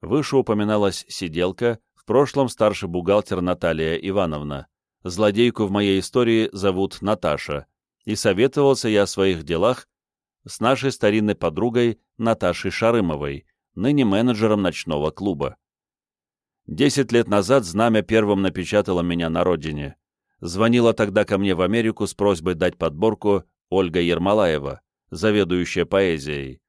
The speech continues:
но единственная, с кем я лично познакомился из редакции, была Наташа Иванова.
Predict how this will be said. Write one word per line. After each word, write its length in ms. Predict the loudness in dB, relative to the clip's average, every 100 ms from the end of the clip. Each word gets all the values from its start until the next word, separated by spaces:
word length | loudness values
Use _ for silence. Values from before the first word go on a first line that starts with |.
| _ _ -8
но 200 | -2 0
единственная, 720 | 0 0 -2 -2 -2 0 0
с 80 | 0
кем 180 | -2 0
я 120 | 0
лично 340 | 0 -2 -4
познакомился 760 | -4 -4 -4 -2 -2 0 -4 -4
из 120 | -4
редакции, 680 | -6 -2 -2 -2 -2 0 0 -6 _ -12
была 320 | -4 0 2
Наташа 540 | 2 0 -2 -2 -4 -2
Иванова. 540 | -2 0 -2 -6